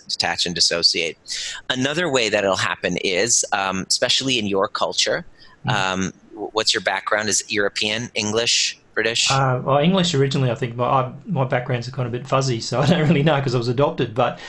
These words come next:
Speaker 2: it's, it was an English background. Um,
Speaker 1: Okay, perfect. So here, here it is.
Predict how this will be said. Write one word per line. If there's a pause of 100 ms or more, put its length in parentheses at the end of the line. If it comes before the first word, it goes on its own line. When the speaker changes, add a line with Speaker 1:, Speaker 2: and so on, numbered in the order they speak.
(340)
Speaker 2:
it's,
it
was
an
English
background. (160)
Um,
Speaker 1:
Okay,
perfect.
So
here,
here
it
is.